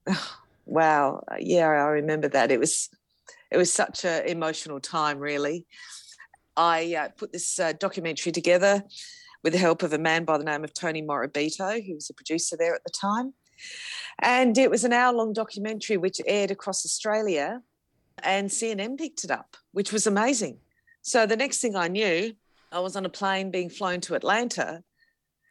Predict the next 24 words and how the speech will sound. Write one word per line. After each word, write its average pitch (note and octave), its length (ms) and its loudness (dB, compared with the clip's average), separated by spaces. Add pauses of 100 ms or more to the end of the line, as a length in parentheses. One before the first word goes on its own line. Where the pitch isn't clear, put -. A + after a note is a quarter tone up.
(220)
to G#3+ 100 0
showcase F#3 580 4
this F3+ 140 -2
documentary F3 640 -2
to D#3 160 -4
the D3+ 80 2
world. E3+ 580 2 (840)
And F#3 160 4
that A3 160 2
was F#3+ 160 2
just - 480 0 (640)
unbelievable. F#3 640 2
I - 60 -4
couldn't G#3 180 -6
believe E3+ 320 0
it. - 100 -12 (420)
Just - 160 -8
could B3 120 -4
not A#3+ 160 -4
believe G3 300 2
it. - 140 -6 (600)
They A3+ 80 4
loved A3+ 280 2
it. - 140 -4